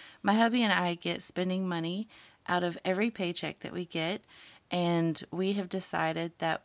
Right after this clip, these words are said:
what we will do is sacrifice some of our spending money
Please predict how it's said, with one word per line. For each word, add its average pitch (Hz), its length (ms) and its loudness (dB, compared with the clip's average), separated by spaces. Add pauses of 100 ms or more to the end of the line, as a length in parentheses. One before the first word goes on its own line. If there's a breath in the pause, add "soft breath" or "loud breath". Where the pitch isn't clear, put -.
what 165 260 -2
we 180 140 -4
will 202 140 -4
do 170 400 -4
is 170 160 -4
sacrifice 185 680 -4
some 180 200 -4
of 156 180 -6
our 185 160 2
spending 196 420 -4
money 170 400 -4